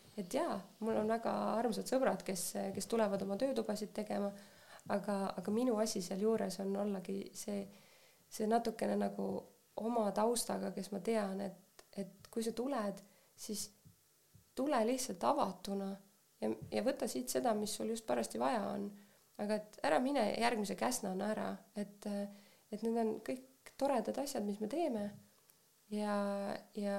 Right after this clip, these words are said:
ja selle juures tunda ennast vabalt, et sa ei pea, sa ei pea mitte midagi tegema. Kui sa tunned, et sul on kutse siia tulla, siis tule. On see siis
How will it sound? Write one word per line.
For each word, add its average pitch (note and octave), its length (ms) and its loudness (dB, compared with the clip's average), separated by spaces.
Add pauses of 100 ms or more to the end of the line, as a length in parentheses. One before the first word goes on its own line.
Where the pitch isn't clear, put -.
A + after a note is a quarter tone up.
(140)
ja - 160 -6
selle A#3 320 0
juures A#3+ 420 2
tunda A#3 320 2
ennast G3+ 300 -4
vabalt, A#3 500 2
et G3 160 -6
sa G#3+ 160 2
ei F#3 80 0
pea, A3+ 360 2 (680)
sa A3+ 120 -4
ei A3 100 -2
pea D#4 240 4
mitte A3 400 -2
midagi G#3 320 -2
tegema. G3+ 400 -4 (600)
Kui A3 100 -4
sa A#3+ 80 0
tunned, C4+ 320 0
et - 160 -2
sul A#3 160 -2
on A#3+ 80 -2
kutse E4+ 320 -4
siia B3 140 -2
tulla, D4 340 2 (360)
siis A3 360 -6
tule. C4+ 300 0 (600)
On A3 200 -2
see A3 140 -2
siis G#3 160 -2